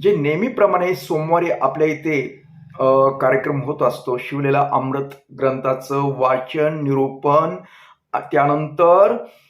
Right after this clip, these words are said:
अ, हे होतं रामायण ग्रंथाचं वाचन, निरूपण आणि आरती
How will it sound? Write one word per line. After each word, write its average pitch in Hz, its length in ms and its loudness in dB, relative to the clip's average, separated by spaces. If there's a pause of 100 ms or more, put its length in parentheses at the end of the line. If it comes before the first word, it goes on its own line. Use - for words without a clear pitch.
(160)
अ, 139 320 2
हे 139 200 -2
होतं 143 600 0 (120)
रामायण 147 500 4
ग्रंथाचं 143 580 -2
वाचन, 147 560 -2
निरूपण 135 640 -2 (340)
आणि 180 200 -2 (640)
आरती 202 720 0